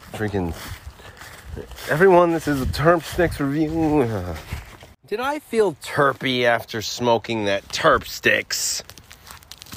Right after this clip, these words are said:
It's like, yeah, man. Give me another Twix. How do we know if you're compatible as a partnership? Are they into peanut butter and chocolate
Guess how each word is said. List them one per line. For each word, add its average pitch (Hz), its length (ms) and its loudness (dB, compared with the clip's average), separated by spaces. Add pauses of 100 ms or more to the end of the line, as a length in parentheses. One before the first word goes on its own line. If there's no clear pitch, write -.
(800)
It's - 100 -16
like, 82 160 -10
yeah, 87 240 2
man. 78 380 -6 (360)
Give 98 100 -6
me 98 60 -2
another 85 180 2
Twix. - 420 -4 (260)
How 190 180 -10
do - 20 -10
we 190 180 -8
know 143 420 -8 (2500)
if 120 140 -4
you're 117 120 4
compatible 113 720 2 (400)
as 101 180 2
a 85 360 0 (540)
partnership? 131 520 2 (3250)
Are 127 120 6
they 147 140 8
into 147 200 2
peanut 143 280 6
butter 147 180 6
and 147 120 4
chocolate 143 480 4